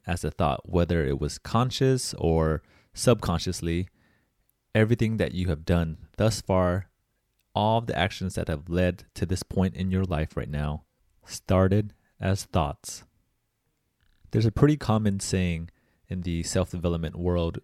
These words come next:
which is, "The outer world is a reflection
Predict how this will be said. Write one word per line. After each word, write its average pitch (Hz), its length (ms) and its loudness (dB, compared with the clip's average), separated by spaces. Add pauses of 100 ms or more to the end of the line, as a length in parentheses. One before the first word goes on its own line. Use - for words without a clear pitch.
which - 260 -4
is, 85 420 -4
"The 92 360 -4
outer 101 260 4
world 98 540 2
is 80 300 -2
a 87 100 0
reflection 98 720 -4